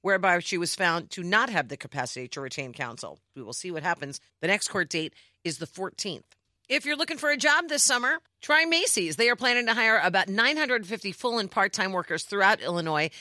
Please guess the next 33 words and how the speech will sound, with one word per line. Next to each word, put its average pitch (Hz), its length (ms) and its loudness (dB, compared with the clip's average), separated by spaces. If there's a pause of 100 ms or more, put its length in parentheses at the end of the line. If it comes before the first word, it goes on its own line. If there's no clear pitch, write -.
including 233 460 -2
nearly 202 400 0
eight 269 180 4
hundred 190 300 0
jobs 156 400 2
here 185 160 0
in 170 80 0
the 165 40 -2
Chicagoland 147 640 0
area. 139 420 0 (180)
They 226 180 4
are 220 140 6
having 262 320 2
a 269 40 4
hiring 247 440 2
event 165 380 0 (220)
a 202 40 2
week 277 240 0
from 233 200 -2
today, 214 440 4
next 214 300 0
Thursday, 214 540 0 (200)
at 180 80 -2
more 190 200 0
than 175 160 -4 (100)
five 262 300 4
hundred 226 340 -4
Macy's 190 380 -4
stores 175 440 -4 (220)
all 262 220 4
across 156 340 0
the 151 80 -6
country. 175 500 -6